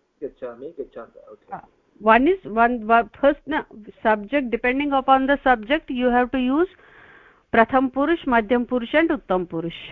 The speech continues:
Speaker 1: Uttam purush।
Speaker 2: Then second thing, what you have to check, the, uh,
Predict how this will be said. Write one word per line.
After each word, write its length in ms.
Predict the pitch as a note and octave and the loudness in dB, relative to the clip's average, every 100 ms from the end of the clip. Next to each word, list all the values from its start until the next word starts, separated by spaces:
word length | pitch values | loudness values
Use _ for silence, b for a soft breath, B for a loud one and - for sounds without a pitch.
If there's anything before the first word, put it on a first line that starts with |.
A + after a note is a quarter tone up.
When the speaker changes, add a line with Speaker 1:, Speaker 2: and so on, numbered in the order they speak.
| - _ | -20 _
Speaker 1:
Uttam 240 | E3 - - | -6 -4 -4
purush। 200 | - - | -6 0
Speaker 2:
Then 260 | A3 C#4+ - | 2 2 2
second 420 | C4+ B3+ D#4+ D4 | -4 0 0 2
thing, 220 | E4+ D#4+ | 2 4
what 200 | D4+ D4+ | 4 2
you 120 | D4 | 0
have 220 | C#4+ C#4+ C#4 | 2 2 0
to 80 | C4+ | -4
check, 320 | D4 F4 - B3 | 0 0 -2 2
the, 280 | C4+ C#4 - _ _ _ | 4 4 2 _ _ _
uh, 160 | - | -10